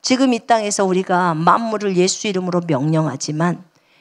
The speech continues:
이제 주님이 오실 때, 재림하실 때는 그때가 우리가 이 땅에서 천년 왕국을 살 때 우리가 다스리게 되죠. 그치요? 예. 그때 철장으로 다스리는 권세를 받습니다.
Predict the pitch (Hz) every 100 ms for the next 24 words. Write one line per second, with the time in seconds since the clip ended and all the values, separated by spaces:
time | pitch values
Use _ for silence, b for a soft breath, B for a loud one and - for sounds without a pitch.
0 | _ - 202 196 - 214 202 202 190 180
1 | - 175 - 196 - 170 - 185 175 170
2 | 160 165 160 160 170 170 - 196 214 196
3 | 165 165 160 160 - 175 170 160 147 156
4 | - 262 262 247 - b b 160 160 196
5 | 175 170 147 - 180 - 147 143 b b
6 | - 170 160 147 - 175 - 175 160 147
7 | 131 - - 170 - 160 180 - _ _
8 | 170 156 160 _ _ _ _ - 214 -
9 | 220 196 196 165 - 269 269 254 226 165
10 | 156 160 _ _ _ - - 170 180 165
11 | 151 - 151 170 - 202 151 - - -
12 | 180 165 160 160 175